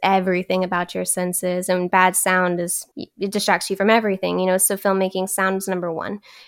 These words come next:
And when you perfect that sound, it'll change everything. It'll change your mood. I, I mean, we go to sleep,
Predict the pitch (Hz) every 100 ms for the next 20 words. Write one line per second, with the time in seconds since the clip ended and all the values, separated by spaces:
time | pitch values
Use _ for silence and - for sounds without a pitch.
0 | - 202 196 190 190 185 220 240 208 190
1 | - 190 180 175 180 - - _ 254 247
2 | 247 247 277 277 269 285 320 330 294 190
3 | 180 185 202 220 220 214 - 240 _ _
4 | 220 196 185 180 185 269 190 165 - -
5 | 190 190 185 185 190 214 208 208 196 -
6 | 214 226